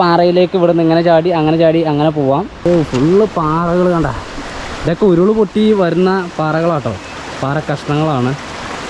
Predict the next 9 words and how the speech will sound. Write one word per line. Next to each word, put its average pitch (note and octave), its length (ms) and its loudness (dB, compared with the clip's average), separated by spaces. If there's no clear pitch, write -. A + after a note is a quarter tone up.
എന്താല്ലേ, C3+ 500 0
സൂപ്പറായിട്ടുണ്ട്. B2+ 680 -2
ഇപ്പം D#3+ 160 0
എനിക്ക് A#3 200 2
തോന്നുന്നു A#3 280 4
കുറച്ചുകൂടി G#3+ 360 2
അവിടേക്ക് F#3 400 0
പോയാലോന്ന്. D#3+ 420 2
ഏ, - 20 0